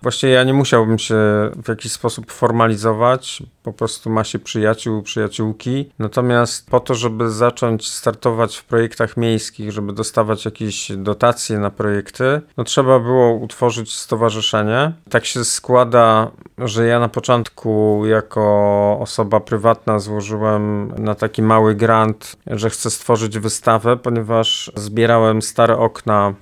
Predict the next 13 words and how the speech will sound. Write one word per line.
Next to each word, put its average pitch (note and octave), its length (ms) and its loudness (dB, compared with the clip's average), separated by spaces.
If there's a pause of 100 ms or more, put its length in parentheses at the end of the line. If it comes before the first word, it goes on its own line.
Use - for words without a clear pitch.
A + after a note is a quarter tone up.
(160)
właściwie A2+ 300 -2
stare A#2+ 380 2
ramy A#2 260 2
okienne. G#2+ 760 0 (300)
Jak G#2+ 180 -4
wiecie, A2 480 0
wyrzucane A2 600 -2
są A2 180 -6
z - 120 -10
kamienic A2 680 -4
często A2 340 -4
podczas - 440 -8
remontów A2 680 0